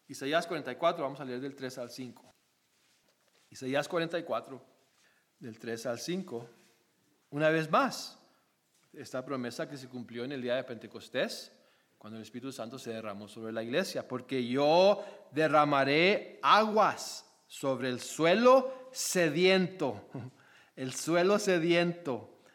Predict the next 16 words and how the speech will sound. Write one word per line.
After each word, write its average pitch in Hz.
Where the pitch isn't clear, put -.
"y 269
torrentes 175
sobre 143
la 139
tierra 156
seca". 135
¿Qué 208
es 208
un 240
torrente? 196
Es, 175
no 208
es 247
poquita 294
agua, 254
hermanos, 190